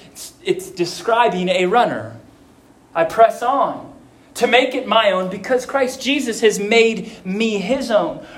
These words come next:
Brothers, I do not consider that I have made it my own, but one thing I do." Everybody say, "One thing."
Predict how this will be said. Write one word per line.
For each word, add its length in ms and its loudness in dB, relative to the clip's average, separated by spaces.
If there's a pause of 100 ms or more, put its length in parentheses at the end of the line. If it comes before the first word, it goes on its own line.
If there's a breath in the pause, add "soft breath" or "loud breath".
Brothers, 400 4
I 100 6
do 140 -4
not 200 2
consider 380 -4
that 160 -2
I 160 4
have 160 2
made 220 -4
it 120 -8
my 220 -2
own, 180 -4 (220 loud breath)
but 240 4
one 340 4
thing 380 2
I 400 2
do." 200 0
Everybody 260 2
say, 180 -4
"One 320 2
thing." 540 -4